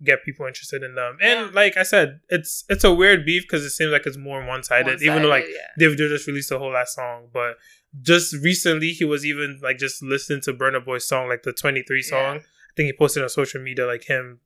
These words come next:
Speaker 1: like, vibing to it. So it's like
Speaker 2: Quite interesting. I think this might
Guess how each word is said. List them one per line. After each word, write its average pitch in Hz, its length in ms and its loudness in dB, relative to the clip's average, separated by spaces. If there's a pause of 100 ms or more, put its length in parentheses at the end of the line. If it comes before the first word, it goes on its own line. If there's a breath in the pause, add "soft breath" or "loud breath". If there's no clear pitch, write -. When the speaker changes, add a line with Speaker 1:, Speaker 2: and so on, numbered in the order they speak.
Speaker 1:
like, 131 160 -8 (280)
vibing 123 380 2
to 139 80 -10
it. 151 60 -8
So 254 100 8
it's 269 140 4
like 247 200 6 (260)
Speaker 2:
Quite 254 240 -6
interesting. 190 540 -14 (240 loud breath)
I 254 100 8
think 494 180 0
this 622 220 -6
might 233 100 12